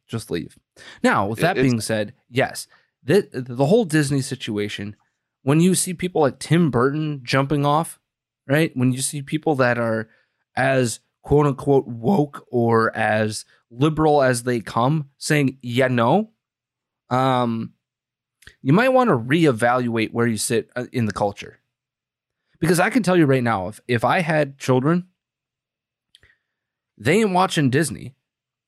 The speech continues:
Speaker 1: I, I just not doing it. They, maybe if you go back to the actual classics, r-, right? Like Little Mermaid, although I'm pretty sure that'll, that'll be a, uh, a no-go zone for the woke culture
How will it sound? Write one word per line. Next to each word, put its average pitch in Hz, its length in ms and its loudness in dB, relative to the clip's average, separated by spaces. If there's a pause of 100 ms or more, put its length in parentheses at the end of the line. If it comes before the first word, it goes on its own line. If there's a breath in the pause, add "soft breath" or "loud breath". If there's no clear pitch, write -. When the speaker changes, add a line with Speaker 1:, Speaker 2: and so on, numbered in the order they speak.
(400)
Speaker 1:
I, - 180 -4
I 147 120 -2
just 143 180 0
not 143 280 0
doing 131 280 2
it. - 120 -18 (1300)
They, 180 220 0 (200)
maybe 170 640 2
if 139 100 -8
you 156 80 -6
go 143 120 0
back 135 260 0
to 131 80 -6
the 113 260 -2
actual 110 380 -4
classics, - 580 -4
r-, 55 220 -18
right? 113 340 0
Like 110 320 -8
Little 117 460 -2
Mermaid, 113 480 -2
although 123 280 2
I'm 127 180 0
pretty 123 200 -2
sure 113 240 -2
that'll, 110 420 -2 (760)
that'll 131 180 2
be 110 600 0
a, 80 40 -10
uh, 90 280 -8 (760)
a 104 340 0
no-go 117 500 2
zone 107 360 -2
for 107 160 -8
the 101 80 -6
woke 107 240 -2
culture 107 520 -6